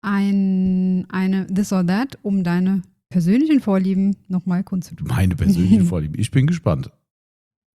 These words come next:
Speaker 1: So, dann machen wir jetzt ein This or That. Das haben wir, glaub ich, noch nie zusammen gemacht.
Speaker 2: Echt nicht?
Speaker 1: Ich glaub nicht. Das machst du immer nur mit deinen anderen Gesprächspartnern.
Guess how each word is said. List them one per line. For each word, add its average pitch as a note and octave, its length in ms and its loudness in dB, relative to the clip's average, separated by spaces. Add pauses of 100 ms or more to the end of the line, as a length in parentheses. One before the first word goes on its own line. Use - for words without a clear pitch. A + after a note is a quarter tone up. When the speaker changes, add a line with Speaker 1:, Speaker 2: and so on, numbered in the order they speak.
(580)
Speaker 1:
So, A3 180 0
dann F3+ 140 -2
machen G#3 200 0
wir G#3 60 2
jetzt G3 160 -4
ein F3+ 240 -8 (140)
This G3+ 320 -2
or F#3+ 160 -4
That. E3+ 240 -4
Das - 120 -14
haben F3+ 100 -4
wir, E3+ 80 -6
glaub D#3 180 -10
ich, - 60 -18
noch D#3+ 100 -6
nie D#3+ 140 -6
zusammen - 300 -20
gemacht. E3+ 300 -18 (360)
Speaker 2:
Echt C3 200 0
nicht? C3 180 2 (200)
Speaker 1:
Ich - 160 -12
glaub - 220 -16
nicht. C#3+ 140 -20 (360)
Das F#3 80 -6
machst E3+ 160 -6
du F#3+ 40 -8
immer F#3+ 140 -2
nur F#3 120 0
mit F3+ 220 -2
deinen F3 300 -2 (720)
anderen F#3 260 -2
Gesprächspartnern. D#3+ 880 -8